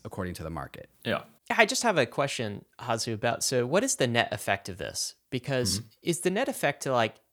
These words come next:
Speaker 3: actually smooth out these periods of high demand? So I remember it was just, um, a year ago, actually. David and I were recording a podcast at the time. Um, the day later became known as Black Thursday.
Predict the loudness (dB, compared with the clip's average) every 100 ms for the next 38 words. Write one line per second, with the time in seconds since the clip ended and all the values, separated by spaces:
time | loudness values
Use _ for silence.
0 | _ -2 -2 -2 0 0 0 -2 -2 -2
1 | -4 -10 -20 _ 2 2 2 -6 -12 -12
2 | _ -6 -4 -4 -6 -6 -4 -6 -2 -2
3 | -2 -6 -6 -4 -2 4 6 6 4 2
4 | 0 -2 -2 -2 -2 -2 -2 -2 -6 -10
5 | -6 -4 -4 -4 -2 -2 -2 -8 -10 -14
6 | -20 -12 2 4 6 8 6 4 -4 -4
7 | 0 0 0 -4 -4 0 0 0 -8 -6
8 | -8 -8 -8 -8 -6 -6 -4 -6 -10 -20
9 | -20 -16 -4 0 2 0 -4 -4 0 2
10 | 2 2 0 0 -2 -6 -4 -4 -2 -2
11 | -4 -2 0 0 -2 -2 -2 -2 -4